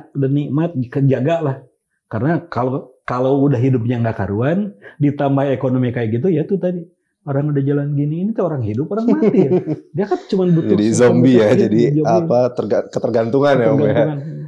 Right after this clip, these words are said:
Speaker 2: Iya. Nah, eh, ini udah masukin momen-momen terakhir nih, aku ada,
Speaker 1: Iya.
Speaker 2: ada, ada pertanyaan-pertanyaan yang mungkin,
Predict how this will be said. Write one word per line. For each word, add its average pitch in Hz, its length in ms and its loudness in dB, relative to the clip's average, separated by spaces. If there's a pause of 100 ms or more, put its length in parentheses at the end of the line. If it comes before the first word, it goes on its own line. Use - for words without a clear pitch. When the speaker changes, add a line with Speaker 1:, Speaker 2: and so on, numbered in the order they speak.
(140)
Speaker 2:
Iya. 104 320 -4
Nah, 117 240 0
eh, 135 400 6 (880)
ini 143 80 0
udah 123 160 4
masukin 110 460 0 (840)
momen-momen 113 480 0
terakhir 107 320 -2
nih, 117 140 2
aku 127 160 -2
ada, 107 260 4
Speaker 1:
Iya. - 80 0
Speaker 2:
ada, 101 240 0
ada 101 180 -2
pertanyaan-pertanyaan 95 800 -4
yang 98 180 -2 (520)
mungkin, 110 320 -2